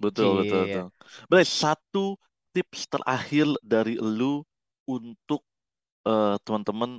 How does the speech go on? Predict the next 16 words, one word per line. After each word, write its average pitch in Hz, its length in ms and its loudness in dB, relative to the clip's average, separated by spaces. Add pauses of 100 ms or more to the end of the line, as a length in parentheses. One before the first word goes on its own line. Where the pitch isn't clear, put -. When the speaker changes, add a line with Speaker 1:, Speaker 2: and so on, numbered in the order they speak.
(120)
Speaker 1:
tentang 110 360 -2 (180)
marketing, - 380 -6
Bray. 80 160 -6
Satu - 300 -4
tips, - 340 -4
eh, 123 120 4
apa, 160 160 0 (460)
sebagai 117 680 4
closingan 120 420 0
lu 127 160 -2
lah. - 60 -14 (360)
Speaker 2:
Ya, 185 240 0
Speaker 1:
Closingan. 190 240 -4
Speaker 2:
closingan, 156 680 -4
closingan. 131 460 -8 (800)
Eh, 170 260 2